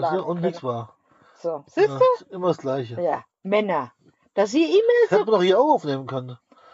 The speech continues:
Speaker 1: Wenn, weil wir uns unterhalten, hättest du die Kamera mitlaufen lassen können.
Speaker 2: Ja, und? Wo, wo ist der Teig?
Speaker 1: Da musst du ja einen kaufen. Fertigen Teig gekauft, den kannst du ausstechen.
Speaker 2: Ja.
Speaker 1: Gefaked. Die meisten haben nur gefaked im Fernsehen.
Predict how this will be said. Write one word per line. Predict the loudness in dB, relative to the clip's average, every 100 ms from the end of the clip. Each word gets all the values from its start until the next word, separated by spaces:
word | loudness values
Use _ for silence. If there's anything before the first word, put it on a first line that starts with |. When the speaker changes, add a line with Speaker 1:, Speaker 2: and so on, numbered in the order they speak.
| _
Speaker 1:
Wenn, | -4
weil | 0 0
wir | 0
uns | -2
unterhalten, | 0 0 0
hättest | -2 -2
du | -4
die | -2
Kamera | 0 2 0
mitlaufen | -4 -6 -6 -12
lassen | -12
können. | -12 -14 -14 -12
Speaker 2:
Ja, | -2 0
und? | 2 2 2 0
Wo, | -2 -2 -8 -6 0
wo |
ist | 2 2
der | -2
Teig? | 0 2 2 0 -4 _ _ -8
Speaker 1:
Da | -4
musst | -2 2
du |
ja | 2
einen | 2
kaufen. | 2 0 -2 -12 -14 _ _ _ _ _ _
Fertigen | -4 -4 -2
Teig | -2 -2
gekauft, | -2 0 2 0 -2
den | -6 -4
kannst | -6 0
du | 0
ausstechen. | 2 -2 -2 -4 -6 -18
Speaker 2:
Ja. | -16 -16 -16 -20 _ _ _ _ _
Speaker 1:
Gefaked. | -10 -2 0 -2 -10 _ -20 -12
Die | -2
meisten | -2 0
haben | -2
nur | -2
gefaked | -2 -4 -4
im | -6
Fernsehen. | -8 -6 -6 -8